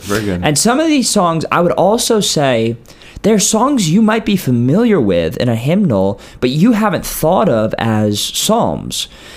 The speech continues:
Speaker 2: Part of, I think, prioritizing psalms is identifying what you're singing as psalms.
Speaker 1: Yes, well
Speaker 2: So,
Speaker 1: said.
Speaker 2: so we have some psalms that are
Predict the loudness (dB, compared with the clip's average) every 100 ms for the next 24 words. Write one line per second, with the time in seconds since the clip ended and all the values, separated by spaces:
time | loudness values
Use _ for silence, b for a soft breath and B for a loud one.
0 | B -2 0 2 2 0 -2 0 -2 -2
1 | 0 2 2 2 0 0 -2 -2 0 0
2 | -2 -2 0 0 0 -2 -2 0 0 2
3 | 0 0 0 0 0 0 -2 -2 -2 0
4 | 0 -2 -2 -2 0 0 -2 -4 -4 -8
5 | -6 -2 -2 -4 -8 -4 0 0 0 0
6 | 2 2 2 2 0 0 0 0 0 0
7 | 0 0 0 2 2 0 -2